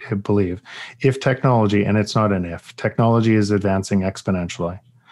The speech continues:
that, that technology should be giving us abundance for less. We don't need as many things. It gives us more for free, and jobs come out of the equa-, and if jobs can come out of the equation as things go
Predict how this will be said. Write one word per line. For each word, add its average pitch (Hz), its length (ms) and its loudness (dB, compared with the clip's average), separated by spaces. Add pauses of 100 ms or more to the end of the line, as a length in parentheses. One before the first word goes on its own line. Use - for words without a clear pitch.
(260)
that, 104 280 -2
that 104 320 0
technology 104 480 0
should 117 400 0
be 113 100 4
giving 104 360 2
us 101 180 0
abundance 98 520 0
for 98 280 -2
less. 87 500 -6
We 117 160 2
don't 120 220 2
need 110 200 4
as 104 140 2
many 101 240 2
things. 92 540 -6
It 95 160 -6
gives 104 240 -2
us 98 320 -4
more 98 240 2
for 104 180 -2
free, 92 540 -6
and 104 180 0
jobs 110 380 0
come 113 160 2
out 107 140 2
of 104 80 2
the 98 120 2
equa-, 107 260 -2
and 113 140 2
if 110 180 -2
jobs 135 380 0
can 131 180 2
come 123 180 0
out 120 120 4
of 110 120 2
the 104 120 4
equation 101 540 2
as 104 240 2
things 101 340 2
go 101 340 0